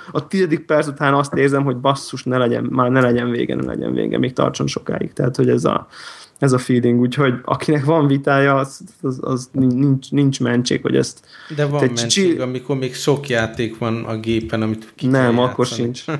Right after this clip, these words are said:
Speaker 1: Nem, ak-, akkor sincs. Akkor van mentség, ha csillik az ember, aki nem szereti az ilyen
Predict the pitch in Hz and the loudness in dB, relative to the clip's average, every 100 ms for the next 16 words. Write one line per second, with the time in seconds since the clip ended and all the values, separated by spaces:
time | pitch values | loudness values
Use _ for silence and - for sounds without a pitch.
0 | 143 131 127 123 123 123 - 135 127 139 | -6 -2 0 2 0 -2 -4 -4 -4 -4
1 | 127 165 160 175 175 156 147 151 156 147 | 0 0 2 -2 2 2 4 2 2 0
2 | 147 147 - 143 127 131 127 131 135 135 | 0 -4 0 0 0 0 0 2 4 2
3 | 135 139 131 127 127 120 120 120 123 120 | 0 2 2 2 0 0 0 2 2 2
4 | 120 | 0